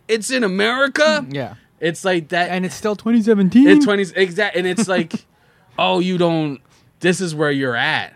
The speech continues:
Speaker 1: This is where they're at right now." So, like, to expect someone on Trump's side who's, like, you know, not that educated, not, and you don't even have to be educated to know if it exists or not. It's like, or, or to, to, to understand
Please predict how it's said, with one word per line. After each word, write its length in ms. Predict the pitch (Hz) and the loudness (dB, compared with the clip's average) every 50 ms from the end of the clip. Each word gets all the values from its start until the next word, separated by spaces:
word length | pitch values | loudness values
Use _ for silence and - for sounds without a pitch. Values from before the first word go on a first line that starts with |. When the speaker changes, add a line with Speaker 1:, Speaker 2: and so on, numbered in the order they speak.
| - - | -12 -10
Speaker 1:
This 160 | 135 147 156 | -8 -6 -6
is 140 | 160 147 151 | -6 -4 -2
where 160 | 156 147 139 | -2 -2 -2
they're 200 | 131 135 123 113 | -2 -4 -4 -4
at 260 | 117 120 135 151 143 | -4 -6 -6 -6 -6
right 160 | 127 113 107 | -8 -8 -8
now." 160 | 110 101 95 | -10 -12 -12
So, 160 | 95 - 127 135 | -12 -10 -8 -6
like, 240 | 143 147 139 127 | -4 -4 -6 -8
to 120 | - - 156 | -10 -10 -10
expect 380 | 151 - - - 190 180 170 | -10 -10 -10 -10 -10 -10 -10
someone 320 | - 165 147 147 143 143 139 - _ _ _ _ | -10 -12 -10 -10 -10 -10 -12 -14 _ _ _ _
on 160 | 117 127 131 | -10 -8 -8
Trump's 360 | 127 - - 151 151 160 - | -8 -10 -8 -8 -8 -8 -8
side 420 | - - 120 98 95 90 90 - 113 - _ _ _ _ | -10 -10 -8 -8 -8 -10 -12 -14 -16 -20 _ _ _ _
who's, 280 | - - 139 135 113 104 | -10 -6 -6 -6 -6 -6
like, 240 | 120 113 113 110 101 - _ _ _ _ - | -8 -8 -8 -8 -12 -14 _ _ _ _ -8
you 80 | 135 | -8
know, 260 | 123 113 110 107 104 98 - - - | -6 -6 -8 -10 -12 -16 -20 -20 -14
not 300 | 127 127 131 127 127 - | -10 -8 -6 -6 -6 -6
that 120 | 127 120 | -6 -6
educated, 520 | 120 117 117 117 110 - 123 113 117 135 160 | -6 -8 -8 -10 -14 -12 -10 -10 -8 -6 -8
not, 120 | 190 - - | -8 -6 -4
and 100 | 185 202 | -2 -2
you 80 | 233 | -2
don't 80 | 269 269 | -2 -2
even 100 | 240 208 | -2 -2
have 100 | 190 170 | -4 -4
to 80 | 147 131 | -6 -6
be 140 | 147 185 | -4 -2
educated 460 | 175 139 113 107 - 120 110 104 95 - | -2 -4 -4 -8 -10 -10 -10 -10 -10 -10
to 80 | 110 | -10
know 320 | 101 101 98 95 95 90 - - _ _ _ _ _ _ _ - | -10 -10 -10 -10 -12 -14 -16 -20 _ _ _ _ _ _ _ -12
if 120 | 117 113 | -10 -10
it 120 | 120 110 113 | -8 -10 -12
exists 400 | 101 101 104 117 131 127 - 139 | -12 -12 -12 -12 -12 -10 -10 -10
or 80 | 123 | -8
not. 240 | 104 101 92 98 110 | -8 -8 -8 -8 -8
It's 180 | 110 110 - - | -10 -10 -10 -10
like, 160 | 120 113 104 - _ _ _ - | -10 -10 -12 -14 _ _ _ -8
or, 160 | 131 143 120 | -8 -6 -4
or 120 | 139 147 | -6 -6
to, 260 | 135 - 147 139 131 | -6 -6 -6 -6 -6
to, 300 | 110 - - 135 123 117 | -8 -8 -8 -8 -8 -8
to 200 | - - 139 131 | -8 -8 -8 -8
understand 640 | 123 123 120 110 107 - - 131 120 117 113 113 110 | -6 -6 -6 -8 -8 -10 -8 -8 -8 -6 -6 -8 -10